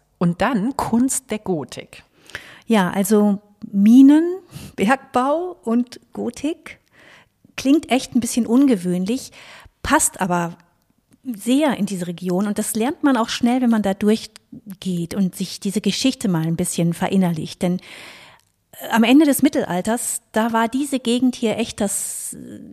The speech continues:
Speaker 2: sehr wichtige Bergbauzentrum für das Erzstift Salzburg. Hier wurde Salz abgebaut, Gold, Silber.
Speaker 1: Ja, und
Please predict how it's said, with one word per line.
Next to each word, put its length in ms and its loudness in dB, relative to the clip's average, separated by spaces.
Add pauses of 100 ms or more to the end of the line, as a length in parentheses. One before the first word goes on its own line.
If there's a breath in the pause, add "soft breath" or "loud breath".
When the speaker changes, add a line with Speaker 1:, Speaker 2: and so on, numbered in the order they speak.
(160)
Speaker 2:
sehr 460 2
wichtige 340 2
Bergbauzentrum 1300 0
für 520 2
das 340 -6
Erzstift 800 -4
Salzburg. 720 -4 (720 loud breath)
Hier 200 0
wurde 160 4
Salz 340 0
abgebaut, 920 0
Gold, 520 4
Silber. 840 4
Speaker 1:
Ja, 200 0
und 340 2